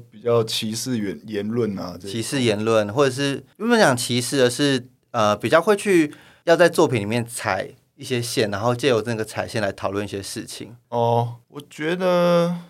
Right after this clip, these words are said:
Speaker 1: 那些东西对我来说啦，现阶段来讲，就是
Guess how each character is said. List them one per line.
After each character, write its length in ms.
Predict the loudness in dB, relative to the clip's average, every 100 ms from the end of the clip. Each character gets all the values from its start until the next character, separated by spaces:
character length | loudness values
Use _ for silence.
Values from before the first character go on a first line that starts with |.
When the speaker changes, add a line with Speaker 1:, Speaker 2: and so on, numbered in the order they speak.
| -8
Speaker 1:
那 140 | -4
些 160 | 2 4
东 180 | 4 2
西 300 | 0 -4 -4
对 120 | 2 6
我 180 | 6
来 180 | 4 0
说 260 | -2 2 2
啦， 60 |
现 280 | 2 0 -2
阶 160 | -2 -2
段 220 | 0 -2
来 160 | -4 -10
讲， 180 | -12 -16 -20 _
就 120 | -20
是 140 | -20